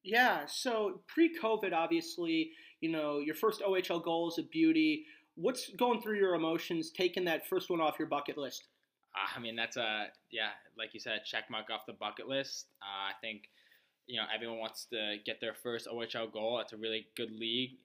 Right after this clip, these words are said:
Speaker 2: Um, and so, you know, my emotions, you know, it was awesome having my teammates come hug me, you know, uh, going down the, the line, getting high fives, you know, it was good. But, uh, you know, once again, like, getting that first goal, just a huge monkey off the back, and, you know,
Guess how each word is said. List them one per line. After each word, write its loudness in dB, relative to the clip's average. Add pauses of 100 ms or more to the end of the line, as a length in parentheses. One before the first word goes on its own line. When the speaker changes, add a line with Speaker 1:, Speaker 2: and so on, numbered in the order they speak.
Speaker 2:
Um, -4
and -20
so, -4
you -10
know, -8 (260)
my -2
emotions, -6
you -16
know, -8 (140)
it -14
was -10
awesome -4
having -8
my -6
teammates -8
come -10
hug -6
me, -6
you -6
know, -8 (600)
uh, -8
going -8
down -2
the, -4 (120)
the -10
line, -6
getting -6
high -6
fives, -4
you -10
know, -6
it -10
was -16
good. -2 (260)
But, -8
uh, -6 (280)
you -18
know, -18
once -16
again, -10
like, -8 (140)
getting -10
that -10
first -10
goal, -10
just -18
a -20
huge -12
monkey -8
off -6
the -14
back, -4
and, -14
you -20
know, -18